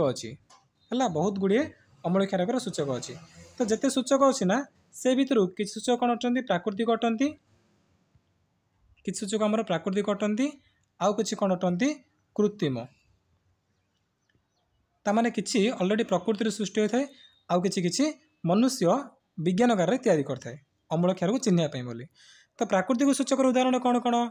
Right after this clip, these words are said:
ପ୍ରାକୃତିକ ସୂଚକର ଉଦାହରଣ ହେଉଛି ଲିଟମସ୍ ପେପର, ସେହିପରି ହଳଦୀ, ମନ୍ଦାର ଫୁଲ, ହେଲା, ଆଉ କ'ଣ ହେଇପାରିବ? ପିଆଜ ହେଇପାରିବ। ଏସବୁ ହେଉଛି ଗୋଟିଏ ଗୋଟିଏ ପ୍ରାକୃତିକ ସୂଚକ,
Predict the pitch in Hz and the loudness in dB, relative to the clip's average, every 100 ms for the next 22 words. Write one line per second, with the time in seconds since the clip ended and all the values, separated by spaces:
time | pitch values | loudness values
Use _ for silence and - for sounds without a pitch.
0 | _ _ _ - 175 208 208 226 226 208 | _ _ _ -4 -2 -2 -2 -2 -2 -2
1 | 214 208 196 196 190 180 240 311 - _ | 0 2 4 4 2 2 2 0 -2 _
2 | _ - 180 196 196 190 - 165 160 160 | _ 0 0 2 2 2 0 0 0 0
3 | 160 _ _ _ _ _ _ _ - 180 | -4 _ _ _ _ _ _ _ -4 0
4 | 196 247 269 _ _ - 175 202 180 175 | 2 2 0 _ _ 0 4 4 4 2
5 | 175 - _ _ _ _ 147 156 180 208 | 0 -6 _ _ _ _ -4 0 4 2
6 | 196 180 170 165 170 - _ _ - 196 | 2 2 2 2 -2 -12 _ _ -2 2
7 | 254 139 - _ _ _ - 170 170 170 | 2 2 -4 _ _ _ -2 0 2 0
8 | 220 214 208 185 143 127 - _ _ - | 0 -2 2 0 0 -6 -14 _ _ 0
9 | 202 220 196 196 185 165 165 160 165 _ | 4 4 4 2 2 2 0 -2 -6 _
10 | _ _ _ _ _ - 156 190 190 196 | _ _ _ _ _ -10 -6 -2 -2 -2
11 | 185 185 170 165 262 - _ _ _ 180 | -2 0 0 2 0 -2 _ _ _ -2
12 | 180 208 175 156 139 131 120 | 0 0 0 -2 -2 -6 -10